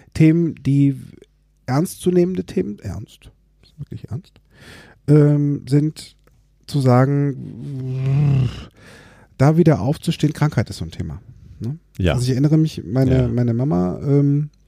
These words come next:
Speaker 1: hat, äh, eine Krebsdiagnose bekommen, da war sie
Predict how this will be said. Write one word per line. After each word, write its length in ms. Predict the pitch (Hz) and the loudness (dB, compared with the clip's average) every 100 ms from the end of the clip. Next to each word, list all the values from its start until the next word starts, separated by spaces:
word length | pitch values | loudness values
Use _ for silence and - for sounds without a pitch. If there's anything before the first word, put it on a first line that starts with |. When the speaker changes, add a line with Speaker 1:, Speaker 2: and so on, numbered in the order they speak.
| _ _ _ _ _ _ _ _ - - - - - _ _ - | _ _ _ _ _ _ _ _ -20 -20 -20 -20 -20 _ _ -6
Speaker 1:
hat, 500 | 127 135 - - - | 0 0 -2 -10 -12
äh, 680 | 107 127 127 123 120 120 113 | -2 2 4 4 4 2 0
eine 240 | - - 120 | -4 -6 -4
Krebsdiagnose 640 | 165 - 151 147 151 147 | -2 0 0 2 0 0
bekommen, 680 | 143 - 147 143 139 139 135 | -4 -2 0 2 2 0 -2
da 200 | 123 117 | -2 0
war 300 | 113 117 120 | 0 2 0
sie 760 | 113 113 113 113 113 113 113 | 0 -2 0 0 0 0 -2